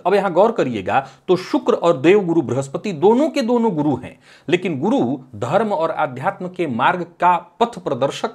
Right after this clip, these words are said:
है और इसी दिशा में ले जाना चाहता है, पर कहीं ना कहीं शुक्र का ऐसा कोई स्वभाव नहीं है। फलतः शुक्र के बारे में भी शास्त्रकार ऐसी कोई चर्चा नहीं करते हैं कि केतु से नवम में शुक्र हो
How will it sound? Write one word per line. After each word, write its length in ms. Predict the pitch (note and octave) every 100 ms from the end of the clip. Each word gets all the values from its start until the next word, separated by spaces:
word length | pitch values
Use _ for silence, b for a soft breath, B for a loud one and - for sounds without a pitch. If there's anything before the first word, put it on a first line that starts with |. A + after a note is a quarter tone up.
| -
है 160 | B2 C#3 B
और 140 | - -
इसी 220 | G#3+ C4
दिशा 360 | F#3 C#3 - A#3+
में 120 | F3+
ले 100 | C3+
जाना 260 | A#2 G#2+ G2+
चाहता 320 | F#2+ F2 G#2
है, 300 | F#2 B2+ B B _
पर 100 | F#3
कहीं 240 | F3+ E3+
ना 80 | F#3
कहीं 200 | F3 E3
शुक्र 320 | D#3 - G#3+
का 180 | E3 D#3
ऐसा 160 | C#3+ D#3+
कोई 200 | D#3 C#3
स्वभाव 420 | C#3 A#2 A#2+ C#3+
नहीं 420 | C3+ D#3+ E3+ F3
है। 200 | - E2 b b -
फलतः 440 | - - - A#2 - _ _ _
शुक्र 300 | - D4 A#3+
के 120 | F3+ C#3
बारे 260 | A#2+ A#2
में 160 | A#2 A#2
भी 220 | A#2+ D#3+ b b
शास्त्रकार 540 | - C#3+ C#3 C3+ C3+
ऐसी 200 | C3+ B2+
कोई 140 | - B2
चर्चा 320 | B2+ B2 C3+
नहीं 200 | A2+ D#3
करते 260 | C#3 B2 C#3+
हैं 100 | E3+
कि 100 | E3+
केतु 280 | C#3 C3+
से 120 | D#3+ C#3
नवम 240 | B2+ C#3+
में 60 | B2
शुक्र 280 | - -
हो 260 | A2+ A2+ C3+